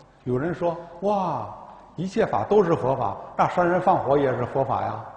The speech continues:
没错儿，也是佛法。哦，那别的宗教也是佛法吗？对，也是佛法，都是佛法。明白吗？杀人放火，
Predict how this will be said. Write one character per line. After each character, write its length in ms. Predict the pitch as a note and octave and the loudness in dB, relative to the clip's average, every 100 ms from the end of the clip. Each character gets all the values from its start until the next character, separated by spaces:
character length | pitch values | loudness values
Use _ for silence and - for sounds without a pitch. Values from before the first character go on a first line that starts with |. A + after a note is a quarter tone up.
| - - - | -20 -14 2
没 100 | G3+ | 4
错 180 | A3 G#3+ | 8 6
儿， 80 | - - | 6 -4
也 160 | C3 B2+ | -2 -2
是 180 | - A3 | 2 0
佛 220 | - C3 | 2 2
法。 200 | A2 G2+ - - - - - - - _ _ _ _ _ _ _ _ _ _ _ | 2 -2 -8 -14 -18 -20 -20 -20 -20 _ _ _ _ _ _ _ _ _ _ _
哦， 200 | G3 G#3+ | -10 -6
那 80 | A3 | -6
别 180 | - G#3 | 0 2
的 100 | A#3 | 2
宗 180 | G#3+ G#3 | 0 4
教 140 | G3+ | 4
也 120 | E3+ D#3+ | 4 2
是 120 | C#3+ | 0
佛 220 | - F#3+ | 4 4
法 180 | D#3 C3 | 4 2
吗？ 240 | D3 D3+ - - | 2 -2 -6 -2
对， 500 | B3 A3+ F#3+ C#3 B2 | 4 6 6 4 0
也 160 | C#3+ C3 | 2 2
是 180 | A3 G#3 | 2 0
佛 220 | - C3 | 2 2
法， 260 | G#2+ G2 - - - | 2 -2 -6 -2 4
都 140 | A#3 | 4
是 140 | E3 | 2
佛 220 | D3+ B2 A#2 | -2 -2 -2
法。 180 | G2+ - - - - - - _ _ _ _ _ _ _ _ _ _ _ _ _ | -4 -6 -16 -20 -20 -20 -20 _ _ _ _ _ _ _ _ _ _ _ _ _
明 120 | A#2+ B2 | -10 -6
白 120 | A#2+ | -8
吗？ 160 | A2+ G#2+ - _ _ _ _ _ _ - | -10 -16 -20 _ _ _ _ _ _ 0
杀 200 | B3 C4+ | 4 6
人 180 | C#4 C#4 | 6 6
放 240 | C#4+ G#3 | 6 8
火， 340 | C#3+ C#3 F3+ | 6 6 6